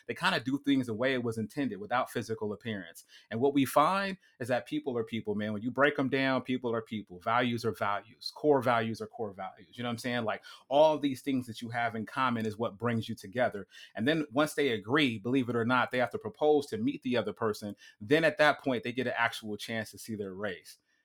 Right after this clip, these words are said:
And their reaction at the already falling in love is almost like, "I don't care what race you are."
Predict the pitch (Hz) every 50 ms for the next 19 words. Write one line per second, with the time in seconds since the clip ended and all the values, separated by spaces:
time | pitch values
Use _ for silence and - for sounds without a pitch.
0 | _ - 120 127 156 165 160 151 156 156 160 160 - - 151 135 127 - 123 110
1 | 131 131 143 143 139 135 123 - - 147 143 151 151 139 123 117 117 127 135 123
2 | 123 120 120 110 131 127 127 127 113 - 117 - 127 131 135 131 113 - - 147
3 | 143 143 127 127 117 - 120 113 110 104 - - 107 101 92 - - -